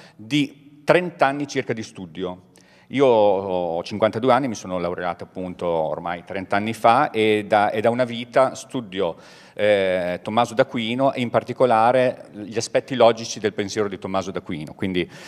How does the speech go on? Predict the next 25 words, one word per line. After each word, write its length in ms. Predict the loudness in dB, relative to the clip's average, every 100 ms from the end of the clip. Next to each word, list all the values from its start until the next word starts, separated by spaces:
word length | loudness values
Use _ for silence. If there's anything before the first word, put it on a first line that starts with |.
| -12
eh, 300 | 2 4 4
insegno 400 | 2 0 2 4
anche 180 | 2 2
logica 280 | 0 2 -2
formale 600 | -4 -2 0 2 2 2
allo 200 | 0 -4
Studio 220 | -8 -14
Filosofico 480 | -10 -4 -4 -4 -10
Domenicano 520 | -10 -10 -12 -8 -6
di 80 | -4
Bologna 440 | 0 4 4 2
perché 280 | 0 -2 0
la 100 | 0
mia 100 | 0
specializzazione 840 | -6 -6 -6 -6 -8 -4 -2 -2
filosofica 800 | -2 -2 4 6 4 0 0 0
è 220 | 0 -4 -2
anche 260 | -2 -2 0
in 60 |
logica 280 | 0 0 -6
formale, 460 | -2 0 2 2 0
quindi 360 | -2 0 -2 -6 -18 -18 -6
cercherò 560 | 4 6 8 8 8 4
di 120 | -10
condensarvi, 1080 | -6 -4 -4 -6 0 4 4 2 -2 -10 -12